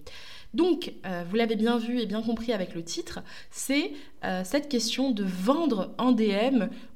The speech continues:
ou demander à des personnes de s'inscrire à notre newsletter ou de télécharger un freebie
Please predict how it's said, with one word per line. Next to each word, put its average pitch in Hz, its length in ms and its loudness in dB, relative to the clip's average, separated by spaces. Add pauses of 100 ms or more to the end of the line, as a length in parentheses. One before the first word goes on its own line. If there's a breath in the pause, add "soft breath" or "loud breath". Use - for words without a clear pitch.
ou 294 280 6
demander 233 440 4
à 247 100 4
des 208 100 -2
personnes 202 380 0
de 170 80 -4
s'inscrire 262 840 2
à 202 80 0
notre 196 320 -4
newsletter 262 580 0
ou 233 60 -2
de 196 80 -6
télécharger 196 480 -4
un 175 80 -4
freebie 220 460 -2